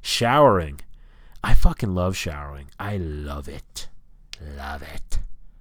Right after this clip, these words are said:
So I thought, "Hey, you know what? Let me talk about how much I love showering, look up a couple benefits of it, you know, maybe taking hot and cold showers, showering in the day, showering at night,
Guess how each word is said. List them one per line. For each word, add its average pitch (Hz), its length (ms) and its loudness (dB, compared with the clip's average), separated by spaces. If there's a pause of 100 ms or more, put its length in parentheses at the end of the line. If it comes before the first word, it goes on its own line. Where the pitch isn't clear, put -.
(380)
So - 160 -6
I 87 60 -4
thought, 98 280 -2
"Hey, 101 140 -6
you 90 140 -6
know 110 160 -4
what? 113 160 -4
Let 101 100 -8
me 95 60 -6
talk 95 300 -8
about 85 340 -8
how 90 140 -10
much 87 200 -12
I 80 40 -10
love 80 200 -12
showering, 95 680 -6 (240)
look 95 160 -8
up 85 80 -6
a 92 40 -6
couple 78 240 -8
benefits 90 560 -6
of 87 160 -8
it, 85 200 -6
you 87 100 -8
know, 82 80 -10
maybe 82 220 -10
taking 82 260 -12
hot 82 340 -12
and 80 80 -18
cold 82 240 -8
showers, 78 520 -12 (320)
showering 80 420 -12
in 76 80 -16
the 76 80 -14
day, 78 400 -14
showering 78 640 -16 (380)
at 82 160 -20
night, 80 320 -14